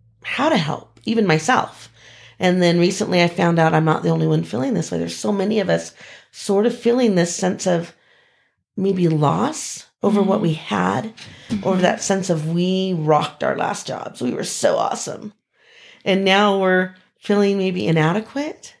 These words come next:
Speaker 1: And so suddenly, and so I thought I was the only one feeling that until I heard some other teachers talking at lunch about their self-evaluation and realizing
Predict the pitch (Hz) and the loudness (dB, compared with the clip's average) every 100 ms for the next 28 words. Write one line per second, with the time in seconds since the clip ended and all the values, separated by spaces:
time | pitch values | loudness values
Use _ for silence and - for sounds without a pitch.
0 | - 190 185 180 - 196 202 202 180 170 | -6 -4 -4 -6 -2 0 2 2 2 0
1 | 175 - 180 185 240 185 160 151 151 151 | -2 -4 -4 -2 2 4 4 2 2 2
2 | 151 160 160 156 151 165 160 175 180 - | 0 0 2 2 0 -4 -4 -4 -4 -6
3 | 175 165 - - - - - 82 - - | -6 -6 -6 -10 -12 -12 -6 -6 -4 -8
4 | - - - - - - - - - 165 | -4 -4 -4 -8 -18 -18 -20 -12 -4 0
5 | - 180 196 233 240 160 175 165 156 151 | 0 2 2 2 2 2 2 0 2 2
6 | - - - 85 - 82 175 95 180 80 | 0 -2 -2 -2 -2 -2 0 2 2 2
7 | 165 82 - - | 0 -2 -2 -4